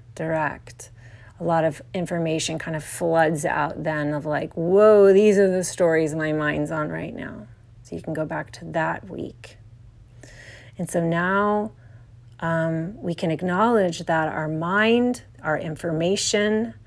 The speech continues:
our meaning making, everything has been speeding up since that time. Slowly at first, but across April and now into May, getting faster and faster as Mercury is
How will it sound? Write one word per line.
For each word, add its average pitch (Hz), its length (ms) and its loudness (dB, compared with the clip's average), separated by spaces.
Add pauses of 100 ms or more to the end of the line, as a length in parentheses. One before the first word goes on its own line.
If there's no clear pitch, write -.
(540)
our 160 120 -6
meaning 220 440 4
making, 208 720 0 (140)
everything 240 400 2
has 247 120 0
been 226 200 0
speeding 170 640 -4
up - 260 -2
since 143 320 -6
that - 280 -12
time. - 400 -12 (440)
Slowly 190 880 4
at 202 120 0
first, 160 720 -2 (260)
but 175 80 -4
across 175 540 -2
April 170 640 0 (300)
and 165 160 -6
now 165 180 -2
into 165 240 -6
May, 160 460 -4
getting 156 260 -6
faster 156 540 -4
and 156 200 -10
faster 151 600 -6 (340)
as 170 140 -4
Mercury 175 540 -2
is - 420 -4